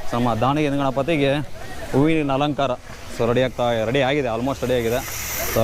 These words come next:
ಗಣಪತಿ ಎಲ್ಲ ಹೊರಗಡೆ ಬಂದು ನಿಂತ್ಕೊಂಡಿದೆ. ಜನ ನೋಡ್ರಿ ಎಷ್ಟಿದೆ ಅಂತೇಳಿ. ಇನ್ನೂ ರೆಡಿ ಆಗ್ತಾ ಇದೆ, ಜನ ಇಷ್ಟಿದ್ದಾರೆ, ಇನ್ನೂ ಬರ್ತಾ ಗುರು, ವೇಟ್ ಮಾಡಿ.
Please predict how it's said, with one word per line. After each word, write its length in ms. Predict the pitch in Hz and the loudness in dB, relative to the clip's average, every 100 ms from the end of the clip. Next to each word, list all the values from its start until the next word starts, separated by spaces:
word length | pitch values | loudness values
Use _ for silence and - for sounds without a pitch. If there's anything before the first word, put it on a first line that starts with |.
| 107 | 2
ಗಣಪತಿ 420 | 123 123 127 123 131 | 2 0 0 2 2
ಎಲ್ಲ 140 | 123 127 | 2 2
ಹೊರಗಡೆ 160 | 123 123 | 2 0
ಬಂದು 100 | 120 110 | 0 0
ನಿಂತ್ಕೊಂಡಿದೆ. 360 | 123 113 117 - - - - - 117 | 0 2 0 -2 -6 -6 -6 -2 2
ಜನ 160 | 127 147 143 | 4 4 2
ನೋಡ್ರಿ 200 | 127 123 | 2 0
ಎಷ್ಟಿದೆ 240 | - 127 117 | 0 0 2
ಅಂತೇಳಿ. 260 | 110 110 - - - - - - - - - - - - - - 120 | 2 0 -2 -8 -8 -4 -2 0 -2 -2 -4 -4 -4 -2 0 0 2
ಇನ್ನೂ 140 | 127 156 127 | 4 4 2
ರೆಡಿ 140 | 156 156 | 2 0
ಆಗ್ತಾ 180 | 131 131 | -2 0
ಇದೆ, 140 | 117 127 131 - - - - - 107 110 | 0 -2 -4 -14 -12 -12 -10 -4 0 2
ಜನ 100 | 127 135 123 | 4 2 0
ಇಷ್ಟಿದ್ದಾರೆ, 480 | - 113 117 107 113 104 107 117 | 0 0 2 0 -2 -6 0 2
ಇನ್ನೂ 160 | 147 135 | 2 2
ಬರ್ತಾ 200 | 131 135 120 | 0 0 2
ಗುರು, 140 | 123 113 117 | 2 2 2
ವೇಟ್ 200 | 123 120 | 0 -2
ಮಾಡಿ. 160 | 113 | -2